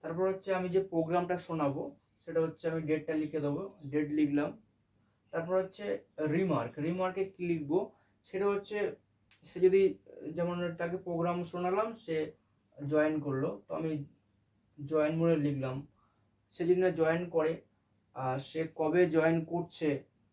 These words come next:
বা সে প্রোডাক্ট নিচ্ছে কি না বা সে কি বলতে চায় সেটা ভালো করে আপনি লিখে নেবেন। তো এরকম করে আপনারা list by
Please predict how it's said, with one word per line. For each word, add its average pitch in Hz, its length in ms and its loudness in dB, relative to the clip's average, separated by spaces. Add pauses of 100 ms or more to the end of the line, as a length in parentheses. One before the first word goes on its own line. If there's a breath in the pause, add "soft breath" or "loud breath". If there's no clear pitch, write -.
(800)
বা 143 280 4
সে 160 180 -4
প্রোডাক্ট 165 440 0
নিচ্ছে 175 380 -2
কি 160 180 -4
না 143 220 -2 (640 soft breath)
বা 151 140 -4
সে 165 180 -6
কি 190 200 -10
বলতে 165 400 6
চায় 160 240 2
সেটা 185 460 0 (420)
ভালো 143 240 -4
করে 185 240 -4
আপনি - 260 -6
লিখে 139 280 2
নেবেন। 117 300 -6 (480 soft breath)
তো 175 80 -2
এরকম 196 300 0
করে 214 280 -2 (280)
আপনারা 180 600 -2
list 202 320 0
by 170 200 2